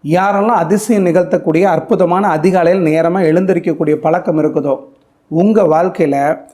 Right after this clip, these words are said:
மேஜிக்கான, மெராக்கலான, அற்புதமான பல விஷயம் உங்க வாழ்க்கையில் நடக்கிறத நீங்க பார்த்திருப்பீங்க. ஒரு மனிதனோட வாழ்க்கையில பிறப்பிலிருந்து இறக்குற வரைக்கும் தொண்ணூறு சதவீத விஷயம் கர்மவினைக்கு உட்பட்டு தான் நடக்கும்னு சொன்னாலும் கூட, பத்து சதவீத விஷயங்களை பொறுத்த வரைக்கும்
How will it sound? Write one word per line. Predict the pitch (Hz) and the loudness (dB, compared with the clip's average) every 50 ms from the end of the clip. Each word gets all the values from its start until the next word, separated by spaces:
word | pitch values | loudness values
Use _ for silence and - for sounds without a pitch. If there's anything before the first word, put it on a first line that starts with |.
| _ _ _ - 143 151 | _ _ _ -8 -4 -2
மேஜிக்கான, | 160 170 185 190 170 185 196 190 - 170 147 143 147 151 156 160 151 143 151 | 0 0 0 -2 -2 -2 -4 -2 -2 -6 -4 -4 -4 -4 -2 -2 -2 -2 -2
மெராக்கலான, | 156 165 185 202 208 202 - 165 151 147 156 160 151 | -2 0 0 -2 -2 -2 -2 -4 -2 -2 -2 -2 -2
அற்புதமான | 147 143 143 196 202 190 180 180 190 202 190 - - | -4 -2 -2 -2 -2 -2 -2 -4 -4 -4 -6 -4 -4
பல | 160 165 180 202 190 190 | -2 -2 0 0 -2 -2
விஷயம் | 185 - - 220 196 170 | -4 -4 -4 -4 -4 -2
உங்க | 151 151 151 156 | 0 2 2 2
வாழ்க்கையில் | 170 175 - 190 165 151 | 0 0 -2 -4 -2 -2
நடக்கிறத | 151 143 160 175 180 165 156 | -4 -4 -2 -2 -2 -2 -2
நீங்க | 147 143 143 156 | -4 -2 -2 -2
பார்த்திருப்பீங்க. | 156 156 180 160 147 - 127 127 127 - - _ _ _ _ - | 0 0 0 -2 -4 -6 -8 -10 -12 -14 -20 _ _ _ _ -2
ஒரு | 175 196 208 196 190 | 0 0 2 2 2
மனிதனோட | 208 233 240 226 208 180 170 | 2 2 2 2 0 0 0
வாழ்க்கையில | 170 175 170 170 170 151 143 143 - - - _ _ _ _ _ _ | 0 -2 -2 -2 -2 -2 -2 -4 -4 -8 -16 _ _ _ _ _ _
பிறப்பிலிருந்து | 180 185 214 190 - 190 185 202 220 202 170 170 | 0 0 0 0 0 0 0 2 2 2 0 0
இறக்குற | 190 185 214 175 165 160 | 0 0 0 0 0 0
வரைக்கும் | 160 165 156 156 143 147 - - - _ _ _ _ _ | 0 0 -2 -2 -4 -6 -10 -16 -20 _ _ _ _ _
தொண்ணூறு | - 196 226 240 247 262 269 269 262 254 262 - | 0 2 4 6 6 6 4 4 2 0 0 0
சதவீத | 208 190 196 190 185 180 | -2 0 0 0 0 -2
விஷயம் | 175 - 202 170 151 - - - _ _ _ _ _ - | -2 -2 -4 -4 -4 -6 -10 -18 _ _ _ _ _ -2
கர்மவினைக்கு | 190 214 233 233 226 202 196 - 185 | 0 0 2 0 0 -2 -2 -2 -4
உட்பட்டு | 156 - 175 160 175 | -2 -2 -4 -4 -2
தான் | 175 196 185 170 | -2 -2 -2 -2
நடக்கும்னு | 156 151 170 165 - 196 185 180 - | -2 -2 -2 -2 -2 -2 -2 -2 -4
சொன்னாலும் | 175 156 156 156 151 147 131 131 | -4 -2 -2 -2 -2 -2 -4 -4
கூட, | 131 135 151 196 247 262 - - - _ _ _ _ _ 175 | -4 -2 -2 -2 -2 -4 -6 -14 -20 _ _ _ _ _ -4
பத்து | 175 180 - - 277 240 | -4 -2 0 0 0 2
சதவீத | - 220 175 185 175 170 | 2 0 -2 0 0 0
விஷயங்களை | 165 - 196 185 175 160 143 | 0 0 -2 -2 -2 -2 -2
பொறுத்த | 151 151 135 143 147 | -2 -4 -2 -2 -2
வரைக்கும் | 143 143 143 160 202 233 | -2 -2 0 0 0 0